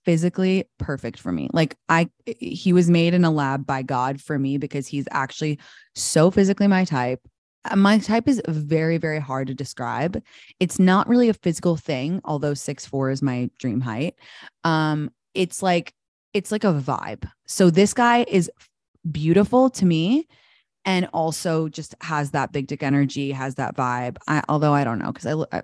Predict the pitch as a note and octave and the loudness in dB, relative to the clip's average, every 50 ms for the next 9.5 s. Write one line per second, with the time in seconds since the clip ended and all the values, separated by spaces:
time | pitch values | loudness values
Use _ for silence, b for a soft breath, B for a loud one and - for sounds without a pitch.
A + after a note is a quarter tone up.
0 | _ - - - - - - - - - D3+ E3 - B2+ D#3 D#3+ D#3+ D3 B2+ - | _ -8 -8 -6 -6 -4 -6 -6 -6 -4 -4 -4 -4 -2 -2 0 0 0 -2 -2
1 | - - D#2+ - - - B B B B B B B B B B B B _ _ | -4 -6 -6 -6 -8 -10 B B B B B B B B B B B B _ _
2 | - - A#3+ A#3 A3+ - - C4+ C4 A#3+ B3 A#3 A3+ A3+ A3+ - - F#3+ F3 D#3 | -4 0 2 4 4 6 6 8 8 8 8 8 8 8 6 6 4 2 2 2
3 | - - E3 E3+ G3 F#3+ G#3 G#3+ G3+ F#3+ E3+ E3 - E3 D#3 D3+ D3 C#3+ C#3+ C#3+ | 2 2 4 4 6 6 6 6 6 6 4 4 2 2 2 4 4 2 2 0
4 | - - _ _ - D#3 D3+ D3+ D3+ C#3+ - _ - D3+ D3 C#3+ C#3 C#3 D3 C3 | -2 -4 _ _ -4 -2 0 0 0 -2 -4 _ -10 -8 -8 -8 -8 -8 -10 -10
5 | - C#3 C#3 C#3 B2+ C3 A#2+ A2+ A#2 A#2 - - - C#3+ D3 C#3+ C3+ C#3 C#3 C3+ | -6 -4 -2 -2 -2 -4 -4 -4 -6 -8 -8 -6 -4 -2 0 0 0 0 -2 -2
6 | C3 C3+ C3 - C#3+ C#3+ C#3+ D3 D3+ C#3+ - C3+ A#2+ B2 - C#3+ C#3 C3 B2 A#2+ | -2 -2 -4 -4 -2 -2 -2 -2 -2 -4 -6 -8 -8 -8 -8 -8 -6 -4 -4 -4
7 | - - D3 D3 D3+ D3+ D3+ C#3+ D#3 D3 - _ _ _ - - - - - _ | -4 -2 -2 0 0 0 0 0 -2 -2 -4 _ _ _ -18 -16 -12 -12 -12 _
8 | - A#3 C4+ D4 D#4 - - G#3 F#3+ F#3 F3 F3 F3 F3 E3+ E3 E3 D#3+ E3 D3+ | 0 2 2 2 2 0 -4 -6 -4 -2 -2 0 0 -2 -2 -4 -6 -6 -8 -8
9 | - - E3 D#3+ D#3 C#3+ D3+ C#3+ C#3 | -6 -6 -4 -4 -4 -2 -4 -4 -6